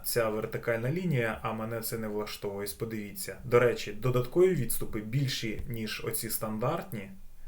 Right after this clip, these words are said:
можна налаштовувати ось тут. Відкривається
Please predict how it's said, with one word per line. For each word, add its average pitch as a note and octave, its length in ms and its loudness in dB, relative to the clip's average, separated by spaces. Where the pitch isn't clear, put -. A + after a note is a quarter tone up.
можна B2 420 4
налаштовувати A2+ 1120 0
ось A2+ 260 2
тут. G2 320 -10
Відкривається A2 880 -2